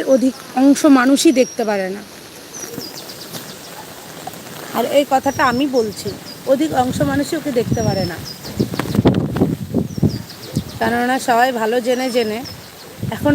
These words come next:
ভালোর উপরে ভালো, ওই জন্য দেখতে পারে না। কণিকার জায়গা নষ্ট করতে চেয়েছিল, কণিকার অনেক ক্ষতি করতে চেয়েছিল,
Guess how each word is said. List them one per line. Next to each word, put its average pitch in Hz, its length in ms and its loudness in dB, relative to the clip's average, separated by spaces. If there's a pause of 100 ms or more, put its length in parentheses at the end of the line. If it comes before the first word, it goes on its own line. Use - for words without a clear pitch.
ভালোর 214 420 0
উপরে 254 320 2
ভালো, 185 280 0 (1040)
ওই 240 80 2
জন্য 285 240 4
দেখতে 240 280 4
পারে 180 260 -2
না। - 60 2 (1000)
কণিকার 277 360 -2
জায়গা 269 220 0
নষ্ট 269 280 2
করতে 262 340 2
চেয়েছিল, 247 320 -2 (140)
কণিকার 233 440 0 (280)
অনেক 233 200 -2
ক্ষতি 226 220 0
করতে 214 300 -2
চেয়েছিল, - 380 -4